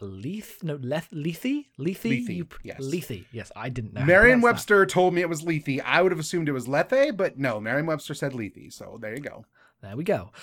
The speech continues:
Speaker 1: Uh, it is written by Joe Menosky and Ted Sullivan and directed by, shit, uh, <laughs>
Speaker 2: You know these aren't getting edited.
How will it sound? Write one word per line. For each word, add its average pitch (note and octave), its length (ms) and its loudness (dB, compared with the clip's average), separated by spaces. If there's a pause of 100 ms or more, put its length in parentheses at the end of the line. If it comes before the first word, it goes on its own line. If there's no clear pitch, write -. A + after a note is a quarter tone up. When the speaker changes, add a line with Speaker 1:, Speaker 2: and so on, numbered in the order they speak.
(280)
Speaker 1:
Uh, A#2 260 -6
it G#3+ 200 -2
is G3 180 4
written F3 320 4
by D3 300 2
Joe F3 200 4
Menosky E3 520 0
and C#3 180 -6
Ted D#3+ 180 -2
Sullivan E3 360 0
and C3+ 180 -6
directed C3+ 460 -2
by, B2 340 -2 (220)
shit, - 320 -6 (580)
uh, A2+ 340 -4
<laughs> - 360 4 (400)
Speaker 2:
You A2 140 -6
know D3+ 220 4
these E3 220 2
aren't D#3 160 2
getting D3 220 2
edited. B2 360 2